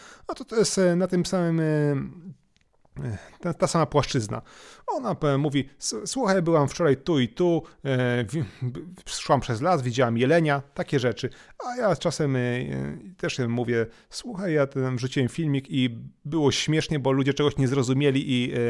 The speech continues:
było multum komentarzy". Więc, e, ogólnie się z tym nie ukrywam i, e, ludzie podchodzą do tego w sposób bardzo neutralny. Wiedzą po prostu, że to jest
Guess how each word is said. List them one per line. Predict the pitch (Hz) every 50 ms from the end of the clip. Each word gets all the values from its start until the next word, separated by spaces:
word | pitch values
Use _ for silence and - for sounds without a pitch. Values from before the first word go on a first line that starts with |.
| 117 113 113 113 - - - _ _ _
było | - 113 131 135 131 127 127 135 139
multum | 127 120 131 147 139 131 - 127
komentarzy". | - - 127 120 113 107 120 110 107 110 120 123 - _ - - - - - - - - - - _ - 359
Więc, | 302 262 240 - - - - -
e, | 202 190 175 156 151 - - _ _ _ _ _ _ _ _ _ _ _ _ _ _ _ - - - _ _ _ _ _
ogólnie | - 208 214 285 247 220
się | 175 170
z | -
tym | - 156 143
nie | 135 135 139
ukrywam | 127 120 - - 156 147 135 135 131 147 -
i, | 190 151 143 139 131 131 131 127 123 123 - - - _ _ _ _ _ - - - - - - - - _ _ _ _ _ _ _ _ _ _ _ _ _ _ _ _ 466 415
e, | 381 359 359 262 262 254 220 196 240
ludzie | 233 240 202 214 208
podchodzą | - 190 - 202 180 190 180
do | 175
tego | 170 175 185 175 185 180 175 180 180 170
w | 135
sposób | - - 196 180 - 196 175
bardzo | 160 170 175 160 151 170 175 165 175 -
neutralny. | 160 156 180 170 170 - 185 170 143 120 113 117 127
Wiedzą | 208 226 175 147
po | 127
prostu, | 151 147 - - 156
że | 135
to | 131 -
jest | 156 - -